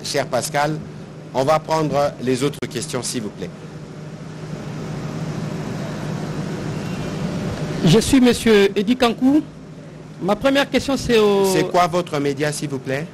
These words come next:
Speaker 2: Je suis de la radio chrétienne, euh, Shango-, Sangomalamu. À monsieur Isidore, euh, selon un média en ligne, alternance point C D, la Banque centrale, selon ce journal,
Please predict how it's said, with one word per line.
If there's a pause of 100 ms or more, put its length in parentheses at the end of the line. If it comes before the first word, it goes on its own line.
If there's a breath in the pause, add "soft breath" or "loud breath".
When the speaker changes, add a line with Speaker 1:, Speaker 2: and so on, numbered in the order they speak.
(160)
Speaker 2:
Je
suis
de
la
radio
chrétienne,
euh,
Shango-,
Sangomalamu. (2000)
À
monsieur
Isidore,
euh, (1080)
selon
un
média
en
ligne, (580)
alternance
point
C
D, (1400 loud breath)
la
Banque
centrale, (180)
selon
ce
journal,